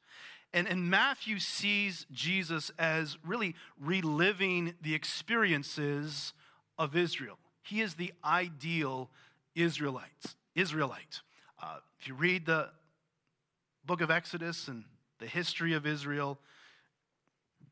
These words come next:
they failed the Lord. They were unfaithful. But Jesus is the ideal Israelite who,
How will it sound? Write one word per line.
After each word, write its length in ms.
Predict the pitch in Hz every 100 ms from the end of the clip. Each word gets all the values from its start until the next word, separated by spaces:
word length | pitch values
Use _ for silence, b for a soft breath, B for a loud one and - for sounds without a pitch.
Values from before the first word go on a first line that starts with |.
| _ _ _ _ _ _ _ _ _ _ _
they 100 | 151
failed 300 | 160 190 196
the 80 | 165
Lord. 220 | 113 78 - _ _ _
They 100 | 143
were 140 | 151 160
unfaithful. 600 | 190 - 139 98 - _ _ _ _ _ _ _ B B B B B B
But 120 | - 131
Jesus 500 | 151 170 160 156 -
is 320 | 156 156 131
the 240 | 143 139 -
ideal 760 | 139 135 131 139 139 139 139 127 _ _ _
Israelite 540 | 151 139 139 120 107 -
who, 180 | 185 175